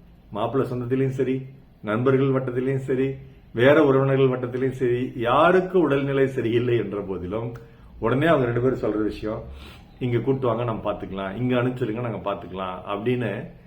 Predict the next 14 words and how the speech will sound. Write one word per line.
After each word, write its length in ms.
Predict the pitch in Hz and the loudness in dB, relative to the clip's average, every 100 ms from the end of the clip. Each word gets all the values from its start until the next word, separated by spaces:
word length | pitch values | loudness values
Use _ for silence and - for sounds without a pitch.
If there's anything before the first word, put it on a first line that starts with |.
| - - - - | -20 -20 -18 -4
அவங்கள 380 | 110 117 107 - | -2 0 -2 -2
கூட்டு 260 | 143 139 | -4 -2
வந்து 200 | 113 127 | -2 0
அங்க 180 | 123 104 | -2 0
வச்சு, 440 | 101 110 - 143 | 0 -2 -2 -2
அந்த 140 | 160 117 | 0 0
மருத்துவமனையில 920 | 107 113 117 120 113 107 104 156 - | -2 -2 0 -2 0 0 0 -2 0
வேற 220 | 110 123 | 0 0
மருத்துவர்கள்லாம் 680 | 120 117 113 110 104 117 104 | 0 -4 -4 -4 0 0 0
வர 180 | 101 123 | 0 0
வச்சு, 400 | 110 - 156 156 | -2 -4 -8 -4
காப்பாற்றி, 840 | 107 123 139 120 - 135 165 - - | -2 0 0 0 -2 -4 -4 -6 -8
பிழைக்க 400 | 117 123 120 117 | -4 -2 -2 -4
வைத்து, 580 | 110 104 139 156 104 | -2 -4 -4 -6 -6